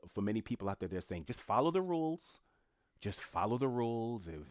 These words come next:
that's what these businesses wanna do, if that's what the government wants to do, just follow the rules." But, but what if the rule is unethical? What if the rule is immoral or amoral and you would rather it go to moral?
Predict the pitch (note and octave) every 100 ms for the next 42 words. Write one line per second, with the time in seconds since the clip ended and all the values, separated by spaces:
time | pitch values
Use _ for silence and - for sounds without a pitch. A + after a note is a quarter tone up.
0 | - D#2 G#2 - - C#3 G#2 A#2 A2+ A#2+
1 | - G2+ A2 G#2+ G2 G#2+ G#2+ F2 D2 -
2 | G#2 - G#2 G2 G#2+ G#2+ G2+ G2+ - F#2+
3 | F2+ G2 E2 D2 - - F2 G2 F2 D#2+
4 | D#2 - - - - - - - - -
5 | - F#2 - _ _ - - - E2 D2+
6 | G2 F2+ G2+ B2 B2 - A2+ F#2+ A#2 B2
7 | A#2+ A2 G2 G#2+ A2+ F#3+ - - - -
8 | _ _ _ _ _ F2+ A#2 A2+ - G#2
9 | G#2 B2 A#2 G#2+ F#2 - - D#3 D#3+ F3
10 | A2+ E2+ - - - _ _ _ _ G2
11 | F#2 _ C#3+ F#3 G#3 C#3 F2 D2 - -
12 | - - G2+ A2 F#2 E2+ G#2+ G#2+ G2 G2+
13 | F2+ F#2+ G#2 - - A2 F#2 - - F#2
14 | C3+ F3+ F3+ F#2 - -